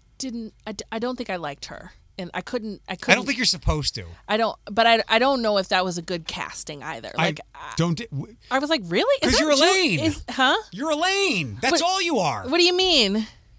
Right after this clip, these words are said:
Speaker 2: Julie Louis-Dreyfus is Elaine. It would be
Speaker 1: Oh.
Speaker 2: like casting Jerry Seinfeld as something. You're
Speaker 1: I
Speaker 2: Jerry
Speaker 1: guess so. Yeah, yes, I guess.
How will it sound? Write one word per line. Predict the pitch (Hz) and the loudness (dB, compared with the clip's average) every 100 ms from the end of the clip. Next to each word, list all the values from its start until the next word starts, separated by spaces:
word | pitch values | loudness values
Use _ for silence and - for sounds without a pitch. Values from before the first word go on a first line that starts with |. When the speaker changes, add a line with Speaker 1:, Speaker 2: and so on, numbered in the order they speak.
| _ - - | _ -20 -12
Speaker 2:
Julie | 120 208 214 202 | -4 0 0 0
Louis-Dreyfus | 185 175 170 185 156 110 | 0 0 0 0 0 0
is | 165 151 | 4 4
Elaine. | 135 127 135 160 147 98 95 | 4 4 4 4 4 -2 -4
It | 180 170 165 | -2 0 2
would | 165 | 2
be | 240 | 2
Speaker 1:
Oh. | |
Speaker 2:
like | 226 | 2
casting | - 202 180 175 | 4 2 2 4
Jerry | 160 170 | 6 6
Seinfeld | 170 165 175 165 120 107 | 4 4 2 2 0 0
as | - | -2
something. | 110 92 95 85 - - - | -2 -6 -14 -18 -20 -10 0
You're | 254 294 | 0 4
Speaker 1:
I | 262 294 | 6 6
Speaker 2:
Jerry | 240 | 6
Speaker 1:
guess | 285 269 | 4 4
so. | - 202 190 180 185 | 2 4 4 4 0
Yeah, | 202 240 320 233 | -2 2 4 4
yes, | 233 269 208 180 170 - | 4 4 4 2 -6 -4
I | 247 | -4
guess. | 240 220 196 | 0 -2 -2